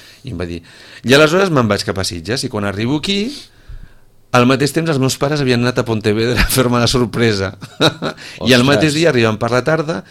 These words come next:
Speaker 1: i els diuen: «Hola, somos los padres del, del soldado Arbonés». Dice: «Pues si se ha ido para su pueblo». «¿Cómo que se ha ido para su pueblo? Si somos sus padres».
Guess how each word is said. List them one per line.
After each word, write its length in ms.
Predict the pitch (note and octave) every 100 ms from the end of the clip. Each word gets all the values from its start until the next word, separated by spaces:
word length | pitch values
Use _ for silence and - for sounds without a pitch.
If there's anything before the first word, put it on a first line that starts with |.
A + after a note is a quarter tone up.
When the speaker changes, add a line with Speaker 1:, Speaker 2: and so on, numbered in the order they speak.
| - - - -
Speaker 1:
i 480 | A2 A2+ A2+ A2 G#2+ G#2
els 140 | F#2+
diuen: 240 | G2 G2+ A2+
«Hola, 220 | F#3 E3
somos 240 | D#3 D3+ D3+
los 100 | C3+
padres 300 | C#3+ D3+ C3+
del, 680 | A#2+ A2 G2+ G2+ G2 G2 G2
del 140 | G2+
soldado 320 | F#2+ G#2 A2 B2
Arbonés». 480 | A2 G2+ G2 F#2+ - - -
Dice: 220 | F#2 G2
«Pues 160 | F#2+ F#2+
si 80 |
se 100 | F#2
ha 20 | G2
ido 120 | G#2
para 140 | A#2
su 160 | A#2+ B2+
pueblo». 340 | G2+ B2+ G2 F#2
«¿Cómo 260 | F3+ D#4
que 80 | B3
se 80 | -
ha 20 |
ido 80 | A#2
para 140 | A2
su 180 | G2 G#2+
pueblo? 340 | A2 G#2+ G2+ F#2+ - - -
Si 160 | C#3
somos 240 | C3 E3+ E3+
sus 160 | F#3+
padres». 460 | D#3 D#3 C3+ G#2